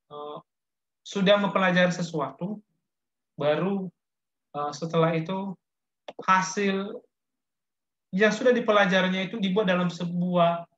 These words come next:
buku, dibuat dalam sebuah, eh, karya, maka itu disebut dengan artikel. Hasil pemikirannya itu disebut artikel. Eh, jadi dalam penulisan artikel juga tidak sembarangan.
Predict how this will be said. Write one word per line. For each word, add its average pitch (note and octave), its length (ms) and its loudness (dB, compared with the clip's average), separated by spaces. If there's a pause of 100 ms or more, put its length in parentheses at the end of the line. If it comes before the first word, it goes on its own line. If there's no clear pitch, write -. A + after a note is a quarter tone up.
(160)
buku, - 400 -8 (640)
dibuat E3 320 0
dalam F3 240 2
sebuah, E3 600 -2 (100)
eh, D3+ 480 -8 (640)
karya, F3+ 480 0 (340)
maka G3 300 -2
itu B3 160 -4
disebut G#3 320 -6
dengan F3+ 240 -2
artikel. D#3+ 560 -6 (1160)
Hasil F#3+ 320 -2
pemikirannya E3+ 640 2
itu F3+ 80 -6
disebut - 360 -8
artikel. - 520 -16 (2000)
Eh, C3 320 -8
jadi E3+ 200 4 (760)
dalam C4 440 4
penulisan A3 440 2
artikel G3 440 -2
juga F3+ 280 0
tidak B3 200 0
sembarangan. G3+ 720 0